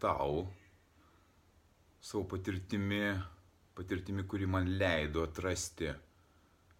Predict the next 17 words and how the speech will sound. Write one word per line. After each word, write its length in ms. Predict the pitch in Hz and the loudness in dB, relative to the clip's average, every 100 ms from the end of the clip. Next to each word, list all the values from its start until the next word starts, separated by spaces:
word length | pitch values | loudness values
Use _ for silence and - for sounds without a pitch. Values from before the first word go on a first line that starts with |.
| - | -2
raktą 560 | 90 85 76 - - - - - - | 0 4 2 0 -8 -8 -10 -20 -10
į 80 | 87 | -4
mano 160 | 87 82 | -2 0
vidinę 480 | 78 80 82 78 69 | -2 -2 -2 -2 0
ramybę. 540 | 71 76 82 73 53 - - - - - - - - - - - - | 0 0 0 0 -4 -8 -18 -20 -20 -20 -20 -20 -20 -20 -20 -20 -16
Dabartiniam 480 | - 92 104 120 110 | -8 -6 -2 0 2
laike, 480 | 104 95 92 - 101 90 | 2 2 0 2 2 2
kai 240 | - 87 82 73 - - - | 0 2 2 -2 -12 -20 -10
ir 180 | 85 80 | -10 -6
tavo 240 | - 92 80 | -2 0 0
širdyje 760 | - 95 80 76 87 87 85 80 | 0 0 -2 -2 -2 2 4 4
yra 160 | 80 | 2
labai 320 | 78 80 85 80 | 0 0 2 0
daug 400 | 76 73 67 - - - - | 2 0 0 -6 -16 -20 -20
sumaišties, 960 | - 92 80 73 - - 87 73 - - - - - - - - - | -6 -2 -2 -2 -4 -2 0 0 -2 -16 -20 -20 -20 -20 -20 -20 -12
pasaulis 640 | 82 - 95 78 73 71 | -10 -2 2 2 0 -2
gyvena 400 | 78 76 76 73 | 0 2 0 -2